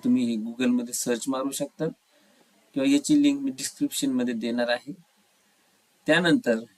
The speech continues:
ही वेबसाइट ओपन झाल्यानंतर तुम्हाला इथे उजव्या बाजूला जे हा लाल रंगामध्ये जे दिसतंय डिस्बर्समेंट स्टेटस,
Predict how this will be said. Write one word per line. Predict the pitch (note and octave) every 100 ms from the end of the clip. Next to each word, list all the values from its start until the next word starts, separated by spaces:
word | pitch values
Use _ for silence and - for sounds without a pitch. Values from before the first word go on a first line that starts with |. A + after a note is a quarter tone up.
| B2+
ही | B2
वेबसाइट | B2+ A#2+ C#3+ C3
ओपन | - B2 - D3
झाल्यानंतर | B2+ A2 A2+ A2+ G#2 F#2 E2+ - _ _ _ _ -
तुम्हाला | B2+ C3
इथे | C3+ C3+ C#3
उजव्या | B2+ A#2+ C#3 D3
बाजूला | C3 A2+ G#2 F#2+ F2+ - - B2
जे | A2
हा | A2
लाल | A2 A2+ A#2+ C#3+ C#3
रंगामध्ये | C3+ C3+ B2+ A#2+
जे | A#2+
दिसतंय | A#2 A#2+ - - G2+ F#2 _ _ _ _ _ _
डिस्बर्समेंट | E3+ F3 D#3+ E3 E3+ - E3 E3
स्टेटस, | - E3 D#3+ D3 -